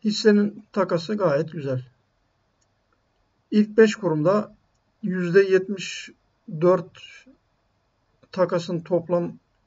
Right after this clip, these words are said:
toplanmış hali. Yani küçük yatırımcıda daha az not var. Bu kısım da olumlu. Dolayısıyla takasta sorun yok.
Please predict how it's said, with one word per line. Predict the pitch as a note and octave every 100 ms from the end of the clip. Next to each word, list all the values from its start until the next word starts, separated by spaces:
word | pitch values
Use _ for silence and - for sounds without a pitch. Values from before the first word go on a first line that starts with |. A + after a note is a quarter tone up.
| -
toplanmış | F3 E3 E3+ E3 D#3 - -
hali. | C#3+ C#3+ G#3+ - _ _ _ _ -
Yani | F#3 D#3 F3 - _ _ _ _ -
küçük | G#3 - -
yatırımcıda | D#3+ E3 C#3+ C#3 F3 G3 D#3+
daha | D#3+ D#3+
az | C3+
not | B2+ C3 B2+
var. | F3+ G#3 _ _ _ _ _ _ _ _
Bu | A#3 G3
kısım | - - F3
da | D3+ - - _ _ _
olumlu. | - E3 C3+ C#3+ G#3+ G#3+ - - _ _ _ _ _ _ _ _ _ -
Dolayısıyla | G#3+ G#3 F#3+ F#3 G#3+
takasta | G#3+ G3+ F#3+ E3 G#3 G#3 -
sorun | - F3+ E3+
yok. | E3+ G#3+ G#3+